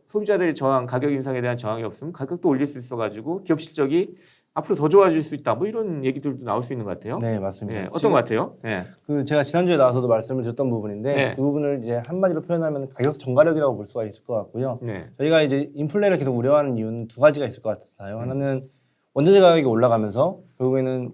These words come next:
Speaker 2: 만들어내는 비용이 올라가기 때문에 원가 부담이 있는 거고,
Speaker 1: 네.
Speaker 2: 두 번째는 임금이 올라가면서
Speaker 1: 음.
Speaker 2: 고용에 대한 부담이
Speaker 1: 네.
Speaker 2: 있어서 이 두 가지 부분을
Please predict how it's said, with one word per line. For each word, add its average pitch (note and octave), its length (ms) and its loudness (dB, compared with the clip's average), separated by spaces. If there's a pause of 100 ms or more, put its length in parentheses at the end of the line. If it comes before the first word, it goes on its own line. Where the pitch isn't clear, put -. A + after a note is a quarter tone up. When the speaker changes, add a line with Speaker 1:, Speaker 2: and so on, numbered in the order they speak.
(120)
Speaker 2:
만들어내는 D3+ 520 2
비용이 E3+ 260 4
올라가기 B2 400 2
때문에 A2+ 340 -2 (380)
원가 D3 240 6
부담이 D3+ 280 4
있는 G2+ 160 -6
거고, G2+ 340 -6
Speaker 1:
네. G2 180 -12 (120)
Speaker 2:
두 - 100 -6
번째는 D3+ 500 0
임금이 F3 320 2
올라가면서 A2+ 680 -4
Speaker 1:
음. - 60 -20 (460)
Speaker 2:
고용에 F#3 520 2
대한 B2+ 180 2
부담이 A2+ 320 0
Speaker 1:
네. A#2+ 200 -4
Speaker 2:
있어서 C3 260 -4
이 D3+ 120 -2
두 D3+ 140 -10
가지 F3 160 8
부분을 D#3 520 -2